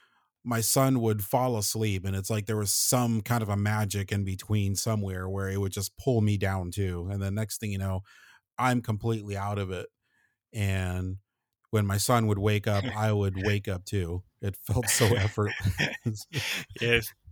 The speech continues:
Speaker 2: It's the fatherhood connection.
Speaker 1: Exactly. I mean,
Speaker 2: Yeah.
Speaker 1: you can't fight it no matter how hard you try. You can try to stay awake. You know, maybe, maybe there was some program that you were looking forward to w-,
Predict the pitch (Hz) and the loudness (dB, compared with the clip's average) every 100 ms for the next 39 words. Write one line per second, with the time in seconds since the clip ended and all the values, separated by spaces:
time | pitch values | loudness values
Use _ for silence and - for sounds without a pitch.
0 | - - - 147 131 151 127 - 147 139 | -6 -4 -4 -2 -2 2 4 10 12 12
1 | 131 131 120 - 131 131 127 117 95 - | 8 4 0 -2 0 2 0 -2 -4 -8
2 | - - - 160 151 160 156 151 135 135 | -20 -16 2 4 6 6 6 6 6 6
3 | 143 143 151 170 - 196 202 - - 170 | 4 4 2 4 4 4 2 2 6 8
4 | 175 120 117 127 147 143 127 143 170 160 | 8 4 4 4 4 4 4 4 6 6
5 | 175 147 143 - 151 131 123 135 123 160 | 4 4 0 0 2 4 4 2 2 2
6 | 165 143 - 147 139 127 127 101 95 117 | 4 2 2 4 4 4 6 4 2 0
7 | 110 107 117 120 120 104 - - - _ | 0 0 0 0 -2 -4 -12 -20 -20 _
8 | _ - 156 135 135 131 131 131 - 147 | _ -14 0 4 4 4 2 0 2 2
9 | 143 131 151 143 139 135 131 135 127 131 | 2 4 4 6 4 4 2 0 0 2
10 | 143 135 123 - 135 127 117 123 113 123 | 0 0 0 2 2 2 2 2 2 -2